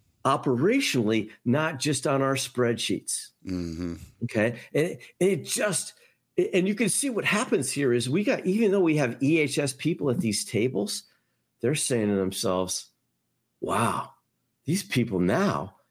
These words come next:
Speaker 1: have the ability to make these decisions, and I don't have to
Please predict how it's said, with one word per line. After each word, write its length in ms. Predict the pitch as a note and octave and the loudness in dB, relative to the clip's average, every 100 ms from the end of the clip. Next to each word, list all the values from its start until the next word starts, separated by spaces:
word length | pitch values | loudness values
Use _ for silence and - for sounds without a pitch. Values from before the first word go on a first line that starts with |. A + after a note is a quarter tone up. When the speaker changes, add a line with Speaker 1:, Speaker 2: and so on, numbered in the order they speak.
| _ | _
Speaker 1:
have 200 | - D3 | -2 0
the 120 | C3 B2 | 2 0
ability 400 | B2 C3 E3 D3+ | 0 0 2 2
to 40 | |
make 280 | A2+ D3+ D3+ | 2 0 -2
these 240 | D3 C#3+ | -4 -2
decisions, 800 | A#2+ G#2 - E3+ F3 D#2 E2+ - - | -4 -2 0 0 0 -2 -2 -6 -8
and 140 | - G#2+ | -2 0
I 120 | F3 | 2
don't 160 | G#3 B2 | 2 2
have 200 | A2+ G2+ | 0 0
to 180 | F#2 | -4